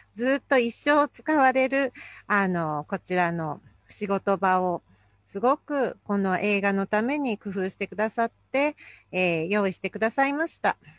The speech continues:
そういった意味でも本当に感謝しておりまして、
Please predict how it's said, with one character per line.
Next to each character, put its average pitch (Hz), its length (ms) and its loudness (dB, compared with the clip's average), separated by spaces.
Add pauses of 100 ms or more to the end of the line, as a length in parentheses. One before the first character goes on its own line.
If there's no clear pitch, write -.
(120)
そ 233 140 -4
う 233 40 2
い 233 40 0
っ - 60 -14
た 240 120 4
意 254 60 2
味 262 100 -2
で 226 100 0
も 180 140 -6
本 180 280 -6
当 240 180 -6
に 294 140 -6
感 339 240 2
謝 214 220 -2
し - 120 -10
て 180 260 -4
お 190 60 -8
り 196 120 -4
ま 196 160 -6
し - 160 -16
て、 302 280 -4